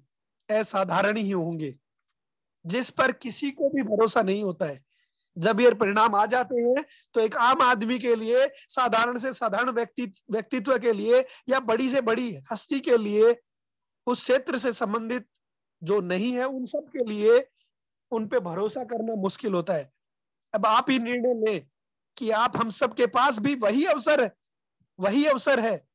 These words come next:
वही अपॉर्चुनिटी है, वही मौका है, वही प्रोडक्ट्स है, वही प्लान है, वही सिस्टम है, वही कंपनी है, बल्कि पहले से सब कुछ बेहतर हालातों के साथ उपलब्ध है, पहले से बेहतर हालातों के साथ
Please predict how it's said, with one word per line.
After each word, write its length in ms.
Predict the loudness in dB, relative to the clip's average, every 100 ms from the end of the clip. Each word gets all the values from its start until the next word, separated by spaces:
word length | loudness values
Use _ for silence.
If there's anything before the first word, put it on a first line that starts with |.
| _ _ -4
वही 220 | 0 2
अपॉर्चुनिटी 760 | 2 4 2 2 -2 -4 -2 0
है, 140 | 0
वही 280 | 0 0 0
मौका 340 | 0 -2 0
है, 160 | -2 -4 _ _ _ _ -4
वही 260 | 0 2 2
प्रोडक्ट्स 480 | 4 4 2 0
है, 160 | 2 2
वही 320 | 2 0 2
प्लान 440 | 0 0 2 2 2
है, 320 | 0 -2 -6 _ _ _ -2
वही 240 | 0 2
सिस्टम 500 | 2 0 -2 0 0
है, 100 | 2 2
वही 300 | 2 2 2
कंपनी 460 | 2 0 -2 -2
है, 140 | -2 -4 _ _ _ _ _
बल्कि 280 | 0 0 0
पहले 400 | -2 2 4 4
से 180 | 4 0
सब 280 | 0 -4 -2
कुछ 240 | -4 -4
बेहतर 440 | -4 -2 0 0 2
हालातों 420 | 2 2 2 2
के 120 | 0
साथ 300 | -2 -2 0
उपलब्ध 420 | 0 -2 -2 -2
है, 160 | -2 -4 -8 _ _ _ _ _ _ _ _ -4
पहले 300 | -2 0 0
से 320 | 2 2 0 _ _ -4
बेहतर 460 | -2 0 0 0
हालातों 500 | 0 0 0 0 -2
के 140 | -4 -4
साथ 440 | -4 -2 -2 -4